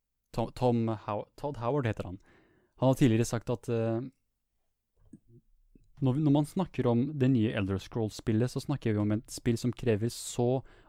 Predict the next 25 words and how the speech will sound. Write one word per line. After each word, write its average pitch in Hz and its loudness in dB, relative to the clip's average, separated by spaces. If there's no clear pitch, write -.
avansert 120 -2
teknologi 123 0
at 123 -6
det 127 2
nesten 123 0
vil 120 0
være 113 2
umulig 127 6
å - 6
lage 90 2
det. 92 -6
At 139 -6
det 123 6
vil 117 8
være 131 6
umulig 110 8
å 107 4
få 107 0
det 104 0
spillet 107 2
ute 110 -2
på 104 0
markedet 95 2
nå. 110 6
Så 117 4